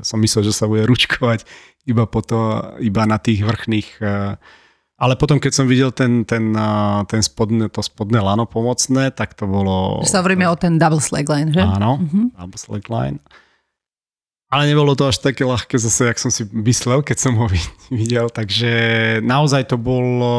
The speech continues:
Speaker 1: bolo to výživné a hlavne tá posledná časť, už keď bol človek taký, že naozaj unavený, tak, a, tak tá dala zabrať. Takže ako pre mňa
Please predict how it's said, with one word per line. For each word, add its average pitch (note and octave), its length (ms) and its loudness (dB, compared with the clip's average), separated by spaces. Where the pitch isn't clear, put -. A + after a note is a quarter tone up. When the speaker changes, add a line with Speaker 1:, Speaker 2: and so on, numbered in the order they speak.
Speaker 1:
bolo B2+ 200 2
to C#3 140 2
výživné C3 560 2
a - 120 -2
hlavne A#2 280 0
tá B2+ 100 -2
posledná C3+ 540 0
časť, A2+ 340 -2
už G#2+ 120 -2
keď A#2 160 -2
bol A2 120 0
človek A2 380 -2
taký, G#2+ 340 -4
že G#2 140 0
naozaj A2 520 0
unavený, A2 760 0
tak, G#2 460 -2
a, G#2 160 0
tak - 280 -4
tá - 140 -2
dala A2 220 0
zabrať. F#2+ 500 -4
Takže G2+ 460 -2
ako G2+ 180 -8
pre - 240 0
mňa C3+ 400 2